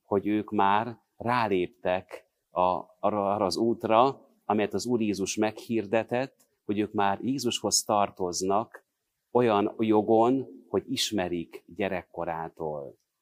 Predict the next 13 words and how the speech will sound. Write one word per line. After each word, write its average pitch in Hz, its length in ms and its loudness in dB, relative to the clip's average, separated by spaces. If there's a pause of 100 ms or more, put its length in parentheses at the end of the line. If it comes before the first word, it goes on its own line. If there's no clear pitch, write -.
(400)
Jézus 98 260 -6
pedig 87 260 -4
azt 113 240 -2
mondja 92 640 -2 (480)
nekik: 90 680 -12 (600)
„Nem 101 320 -6
ismerlek 78 760 -12 (180)
benneteket.” 80 800 -20 (1300)
Nem 92 200 -2
elég 80 320 -4
ismerni 107 920 -8
Jézust, 87 680 -16 (480)
hanem 78 400 -10